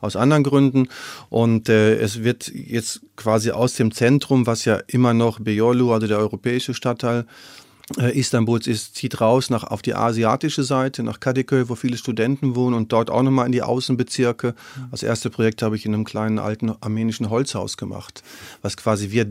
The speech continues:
Speaker 1: mit dem Projekt als Theater gegründet haben. So zieht das schon auch wieder raus aus den Orten, die mal, mm, als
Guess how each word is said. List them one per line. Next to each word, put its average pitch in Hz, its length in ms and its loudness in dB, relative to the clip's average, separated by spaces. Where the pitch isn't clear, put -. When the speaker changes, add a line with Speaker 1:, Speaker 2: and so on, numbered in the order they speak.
Speaker 1:
mit 127 220 0
dem 117 120 2
Projekt 113 400 0
als 107 180 -4
Theater 110 360 -2
gegründet 113 560 2
haben. 87 400 -6
So - 200 -4
zieht 131 280 -2
das - 260 2
schon 135 540 2
auch 123 240 2
wieder 123 300 2
raus 131 320 6
aus 135 180 2
den 127 160 4
Orten, 123 380 2
die 120 100 0
mal, 113 280 4
mm, 117 580 -8
als - 200 -6